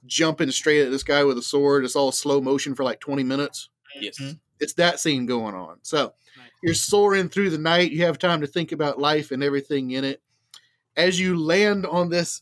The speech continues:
Speaker 1: rolling shape in the barge, you actually hit pretty hard.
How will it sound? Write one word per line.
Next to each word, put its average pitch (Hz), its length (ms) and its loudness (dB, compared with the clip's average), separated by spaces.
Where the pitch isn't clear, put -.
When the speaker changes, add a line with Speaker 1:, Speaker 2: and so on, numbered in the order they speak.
Speaker 1:
rolling 180 480 2
shape 196 400 0
in 185 220 2
the 139 80 0
barge, 143 760 0
you 156 180 0
actually 160 400 0
hit 160 300 0
pretty 143 480 0
hard. 113 400 -8